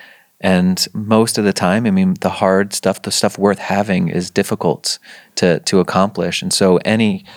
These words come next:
couple that's out there, seek accountability. Don't be so prideful where you can't ask for help from somebody in your life, um, whether it's your pastor, your friend, family member.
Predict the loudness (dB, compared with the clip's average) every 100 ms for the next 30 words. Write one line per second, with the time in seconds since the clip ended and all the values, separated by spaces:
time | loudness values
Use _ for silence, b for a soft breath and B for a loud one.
0 | B B 0 2 4 2 2 -2 2 0
1 | 2 2 2 -2 B B -2 2 2 2
2 | 0 0 2 4 4 4 2 2 0 2
3 | 2 4 2 2 2 2 2 0 2 2
4 | 2 -2 0 0 0 -2 0 0 -2 -4
5 | -2 2 2 0 -2 _ -8 -2 0 0
6 | -6 B B B -2 2 2 4 4 2
7 | 0 0 0 0 0 -4 -14 -20 -18 -6
8 | -2 0 0 2 4 2 0 -2 -2 0
9 | 0 0 0 2 2 0 -4 -4 -2 0
10 | 2 0 -2 -8 b b b 0 0 2
11 | 2 2 2 2 2